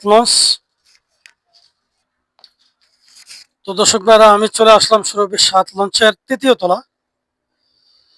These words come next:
তৃতীয় তলা আমরা দেখতেছি মোটামুটি রঙের কাজ শেষ পর্যায়ে। তো আমরা দেখতেছি কিছু দোয়া পাকড়া কাজ করতেছে, টুকিটাকি কিছু কাজ আছে, এগুলা শেষ।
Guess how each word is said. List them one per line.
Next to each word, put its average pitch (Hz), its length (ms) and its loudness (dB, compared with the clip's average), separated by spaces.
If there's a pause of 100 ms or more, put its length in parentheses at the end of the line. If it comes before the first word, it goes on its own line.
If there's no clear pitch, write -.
(480)
তৃতীয় 247 300 -6
তলা 240 260 2
আমরা 233 180 4
দেখতেছি 214 360 0
মোটামুটি 208 500 -4
রঙের 196 280 -2
কাজ 190 180 2
শেষ - 320 -2
পর্যায়ে। 226 360 -2 (2250)
তো 196 80 -20 (220)
আমরা 208 200 -6
দেখতেছি 233 400 -4
কিছু 233 240 -6
দোয়া 202 220 4
পাকড়া 226 260 0
কাজ 214 180 0
করতেছে, 233 400 -2 (840)
টুকিটাকি 214 420 -6
কিছু - 240 -4
কাজ 214 260 2
আছে, 214 240 -4
এগুলা 202 260 2
শেষ। 214 340 2